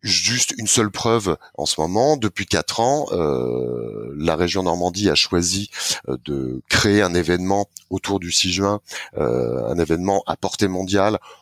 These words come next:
autour de la réflexion sur le monde de demain. Ça s'appelle le Forum, euh, mondial Normandie pour la paix. Euh, naturellement, la région a choisi d'organiser ce forum à Caen.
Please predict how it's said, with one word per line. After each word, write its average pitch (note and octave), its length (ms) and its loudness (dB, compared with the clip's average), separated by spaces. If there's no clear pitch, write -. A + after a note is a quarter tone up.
autour G#2 340 -2
de F2 100 -2
la C#2+ 100 2
réflexion F#2 640 -2
sur G#2 380 2
le F2 100 0
monde F#2 240 -4
de E2 100 -6
demain. F#2 440 0
Ça - 180 0
s'appelle F2+ 300 0
le E2 100 -4
Forum, F2 560 -2
euh, D2+ 60 -12
mondial F2+ 480 0
Normandie E2+ 460 -2
pour - 160 -4
la C#2+ 100 0
paix. B2 300 2
Euh, C2+ 260 0
naturellement, F#2+ 960 0
la E2 180 0
région F2 480 0
a E2 100 2
choisi E2 380 0
d'organiser D#2+ 480 0
ce - 100 -2
forum E2 400 -2
à F2 160 -4
Caen. C3 220 0